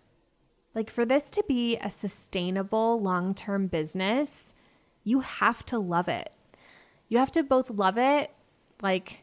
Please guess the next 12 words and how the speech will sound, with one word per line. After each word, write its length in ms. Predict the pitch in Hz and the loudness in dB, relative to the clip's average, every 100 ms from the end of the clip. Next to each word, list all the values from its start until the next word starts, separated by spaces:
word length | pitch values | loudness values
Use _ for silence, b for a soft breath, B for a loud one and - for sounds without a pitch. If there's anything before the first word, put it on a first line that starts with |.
| _ _ _ _ _ _ _ _ _ | _ _ _ _ _ _ _ _ _
the 100 | 202 | -2
results 640 | 185 180 170 165 220 - | 0 -2 0 2 2 2
of 140 | 311 277 | 4 6
it 280 | 339 370 - _ _ _ _ B B B B _ 269 | 6 4 -2 _ _ _ _ B B B B _ 2
and 380 | 311 285 226 | 4 6 4
the 200 | 214 208 | 0 -4
experience 920 | 226 226 - - 220 247 262 269 262 - | -4 -6 -10 -6 -2 2 4 2 0 -4
of 160 | - - | -8 -8
creating 840 | - 220 214 196 202 240 269 262 | -6 -2 0 2 2 0 0 2
those 280 | 214 214 208 | 2 2 0
results. 760 | 202 185 175 143 - - - - B B _ _ _ _ _ _ _ | 0 0 0 -2 -4 -8 -10 -10 B B _ _ _ _ _ _ _
So 460 | - 220 208 196 | 2 6 6 4